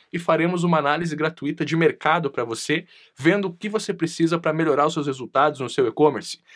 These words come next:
Tente reduzir isso numa headline profissional focada e tente capturar o e-mail já segmentado, não fazer com que a pessoa entre em contato com você, espere que você responda. Faça algo que você possa escalar.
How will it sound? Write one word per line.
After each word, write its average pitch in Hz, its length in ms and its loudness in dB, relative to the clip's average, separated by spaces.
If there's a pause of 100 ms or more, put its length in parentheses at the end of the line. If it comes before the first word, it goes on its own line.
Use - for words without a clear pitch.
(160)
Tente 196 220 -2
reduzir 175 340 -2
isso 175 160 -8
numa 151 140 -4
headline 127 760 -2
profissional 120 580 -2
focada 131 600 -2 (720)
e 165 60 -8
tente 170 260 -2
capturar 156 500 0
o 156 40 0
e-mail 147 280 0
já 151 160 -2
segmentado, 147 760 -2
não 139 140 -6
fazer 165 240 -6
com 160 60 -6
que 156 100 -6
a - 20 -6
pessoa 143 300 0
entre 139 180 -6
em 143 40 -8
contato 139 640 -2
com 120 160 -12
você, 127 480 -2 (200)
espere 160 440 0
que 151 100 -12
você 135 240 -4
responda. 113 720 -4 (340)
Faça 160 420 -2
algo 143 280 2
que - 100 -20
você 135 200 -8
possa 135 520 -2 (160)
escalar. 143 760 2